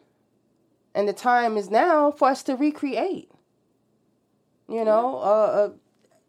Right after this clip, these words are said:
Speaker 1: I'm loving to seeing all this new art that's coming out.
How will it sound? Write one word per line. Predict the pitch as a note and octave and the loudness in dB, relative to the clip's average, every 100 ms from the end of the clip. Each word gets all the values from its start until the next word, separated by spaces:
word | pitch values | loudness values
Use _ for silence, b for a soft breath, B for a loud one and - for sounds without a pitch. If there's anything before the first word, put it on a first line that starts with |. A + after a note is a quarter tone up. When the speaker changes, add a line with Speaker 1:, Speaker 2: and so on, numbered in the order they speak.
| _ _ _ _ _ _ _ _ _ _ | _ _ _ _ _ _ _ _ _ _
Speaker 1:
I'm | F#3+ A3+ | -2 0
loving | A#3 C#4 D4 C4 | 2 2 2 -4
to | |
seeing | B3 - C4 A#3 | -6 -8 -4 -2
all | G3+ A#3 | 0 0
this | A#3+ A#3 | -2 -6
new | B3+ | -4
art | G3 B3+ C#4 | 2 2 2
that's | G#3+ | -4
coming | - F3+ E3+ C3+ | -4 -4 -4 -6
out. | C3 - | -10 -14